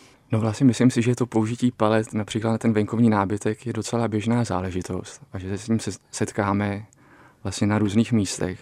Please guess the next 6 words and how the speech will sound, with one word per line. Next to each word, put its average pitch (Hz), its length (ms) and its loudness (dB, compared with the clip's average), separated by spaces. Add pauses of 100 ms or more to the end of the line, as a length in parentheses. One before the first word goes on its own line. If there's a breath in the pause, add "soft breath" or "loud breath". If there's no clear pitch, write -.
(960 soft breath)
Ale 107 220 2
co - 180 0
vlastně 110 520 2
my 104 280 0
se 110 140 -4
chystáme 113 840 -2